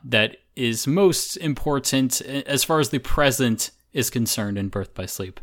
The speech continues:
So, uh, Master Xehanort is trying to groom Terra throughout the entire game.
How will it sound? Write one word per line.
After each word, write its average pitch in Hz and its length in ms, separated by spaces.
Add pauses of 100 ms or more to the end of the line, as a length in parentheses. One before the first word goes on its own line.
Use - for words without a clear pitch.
(380)
So, 135 500 (240)
uh, 131 460
Master 196 360
Xehanort 165 600 (140)
is 139 600
trying 165 440
to 165 160
groom 131 640
Terra 90 520
throughout 208 340
the 220 100
entire 147 600
game. 95 420